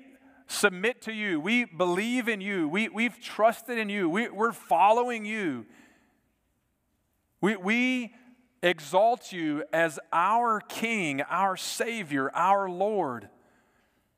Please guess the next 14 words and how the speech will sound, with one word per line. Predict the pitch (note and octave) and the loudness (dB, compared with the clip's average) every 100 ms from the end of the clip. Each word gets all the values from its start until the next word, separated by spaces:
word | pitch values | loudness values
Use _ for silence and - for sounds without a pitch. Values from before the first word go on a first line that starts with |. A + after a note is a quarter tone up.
| _ _ _ _ _ _ _ _ _ _ _ _ | _ _ _ _ _ _ _ _ _ _ _ _
See, | - E3+ - | -10 -4 0
if, | E3+ - | 0 0
if | F3 D3+ | -4 -4
you're | D3 A#3 C#4 | -4 -2 0
committed | C4+ - G3 F3 G#3 B3 A#3+ | -2 -4 -4 0 -2 -2 -4
to | - | -4
the | F3 | -4
King, | E3 - C4 B3 D#3+ C#3 D#3 - _ _ _ _ _ _ _ - - | -6 -6 -4 -4 -4 -6 -10 -14 _ _ _ _ _ _ _ -20 -10
you | C#3 A#3 C4+ | -2 0 0
don't | G#3+ F3+ G#3 A#3 F3+ | 0 0 0 -2 -4
need | F#3 G3 | -4 -2
to | F#3+ | -4
be | G3 F#3+ | -6 -4
anxious. | D3+ C#3+ - A2 - - - | -4 -4 -8 -8 -10 -12 -14